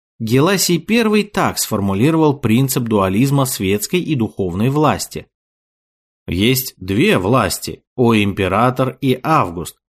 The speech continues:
которыми по праву верховенства управляется этот мир. Святой авторитет понтификов и царская власть. Из них тяжелее бремя священнослужителей,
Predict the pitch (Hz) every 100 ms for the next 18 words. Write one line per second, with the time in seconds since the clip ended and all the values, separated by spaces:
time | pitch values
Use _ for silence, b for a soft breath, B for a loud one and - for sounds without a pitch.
0 | _ 143 110 - 107 151 135 101 - _
1 | - 107 104 95 104 156 120 95 101 -
2 | 98 98 143 147 - 87 - 123 117 104
3 | 95 95 101 98 - - 107 90 131 -
4 | 143 92 - _ _ _ _ _ - -
5 | 117 113 190 175 139 143 123 170 151 127
6 | 110 92 120 170 147 113 90 - _ 113
7 | 104 - 95 90 - 104 123 147 98 -
8 | _ _ _ _ _ _ 101 120 123 233
9 | 220 214 170 185 240 202 120 92 110 190
10 | 185 175 143 123 160 160 139 - 117 131
11 | 190 92 80 -